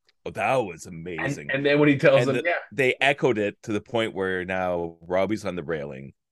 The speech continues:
Speaker 2: Yeah.
Speaker 1: And Johnny's thinking, "Oh, this might have been a bad idea."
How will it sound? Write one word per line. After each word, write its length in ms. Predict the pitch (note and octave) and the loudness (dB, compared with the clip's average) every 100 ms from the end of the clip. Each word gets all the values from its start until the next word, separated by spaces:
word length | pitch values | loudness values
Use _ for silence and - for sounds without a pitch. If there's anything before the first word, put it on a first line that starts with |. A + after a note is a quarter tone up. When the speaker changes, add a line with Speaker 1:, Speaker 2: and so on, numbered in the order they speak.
| _ | _
Speaker 2:
Yeah. 320 | - B2+ A2 F2 | -4 -2 0 -2
Speaker 1:
And 600 | G2 F#2+ F#2 F2+ E2+ E2 _ - | 0 2 0 -2 -6 -12 _ -4
Johnny's 500 | A#2 A2+ A2+ A2 - | 2 2 2 -4 -2
thinking, 280 | G2+ F#2 - - | -4 -4 -10 -4
"Oh, 300 | F#2 F#2+ F#2 | 0 0 -4
this 180 | F2+ F#2 | -6 -8
might 120 | F#2 F#2+ | -4 -6
have 80 | |
been 120 | F2+ F2+ | -6 -6
a 40 | |
bad 220 | E2 F2 | -4 -2
idea." 500 | F2+ F2 F2 D#2 D#2 | -2 -4 -6 -8 -8